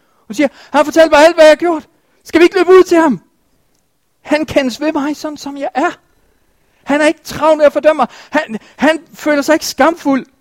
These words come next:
Hvordan må det ikke have været at være hende med fem mænd i en lille landsby? Fem mænd i en lille landsby. Folk snakker altså i små landsbyer og så videre, ikke også?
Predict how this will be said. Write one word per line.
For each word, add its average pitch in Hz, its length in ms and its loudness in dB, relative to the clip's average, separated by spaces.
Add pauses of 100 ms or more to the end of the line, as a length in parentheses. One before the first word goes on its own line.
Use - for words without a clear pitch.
(680)
Hvordan 240 220 -2
må 262 100 2
det 233 60 2
ikke 247 120 -4
have 240 100 -8
været 226 280 2
at 202 80 -6
være 190 160 0
hende 220 340 -6
med 165 100 -8
fem 254 200 -2
mænd 226 260 -6
i 208 60 -8
en 196 100 -6
lille 220 200 -8
landsby? 220 460 -8 (2500)
Fem 226 220 -4
mænd 208 240 -6
i 202 40 -8
en 175 100 -6
lille 202 160 -8
landsby. 202 360 -6 (120)
Folk 233 280 -4
snakker 202 360 -4
altså 139 200 -4
i 131 60 -8
små 180 200 -8
landsbyer 156 340 -10
og 117 60 -6
så 120 100 -16
videre, 123 180 -8
ikke 143 100 -10
også? 160 120 -14